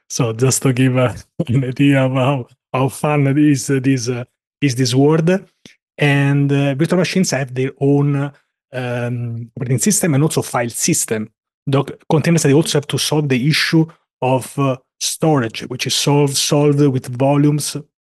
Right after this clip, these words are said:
Maybe not, let's not go too, too much in details. And the thing is that, uh,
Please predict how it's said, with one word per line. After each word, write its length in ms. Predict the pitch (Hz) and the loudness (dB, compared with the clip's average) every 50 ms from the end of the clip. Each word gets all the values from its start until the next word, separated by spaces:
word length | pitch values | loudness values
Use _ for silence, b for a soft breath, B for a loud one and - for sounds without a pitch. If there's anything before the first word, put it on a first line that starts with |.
| _ 131 | _ -8
Maybe 160 | 123 123 123 | -6 -4 -2
not, 200 | 135 131 - - | -4 -4 -4 -4
let's 280 | 139 139 135 131 - | -4 -2 -2 -2 -2
not 180 | 135 131 131 131 | -2 -2 -2 0
go 120 | 127 135 | 0 0
too, 120 | 127 135 127 | 2 0 -2
too 140 | - - 131 | -2 -2 -4
much 220 | 131 123 - - | -2 -2 -2 -4
in 100 | 131 123 | -4 -4
details. 520 | 123 - - 156 143 139 139 - - - 156 151 - _ _ _ _ _ _ _ _ - | -2 -2 0 2 2 2 0 0 -2 -2 -2 -2 -4 _ _ _ _ _ _ _ _ -2
And 300 | 175 156 151 151 147 151 | 0 2 2 4 4 2
the 80 | 147 | 2
thing 260 | - - - 226 247 226 | 0 0 2 2 2 4
is 160 | 220 175 139 | 2 0 0
that, 280 | 139 160 160 165 _ - | 0 -2 -2 -4 _ -4
uh, 100 | 185 185 | -4 -4